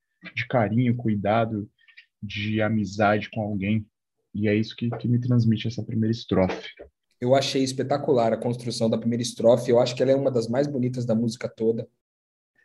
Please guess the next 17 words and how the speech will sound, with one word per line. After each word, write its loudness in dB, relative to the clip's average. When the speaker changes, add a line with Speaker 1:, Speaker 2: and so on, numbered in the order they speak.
Speaker 2:
e 4
por 2
algumas 4
razões, 0
né? -2
A -4
primeira, 4
quando 0
ele -2
fala 0
da, 2
do -8
coração -2
da, 0
da -6
ovelha -2
muda 2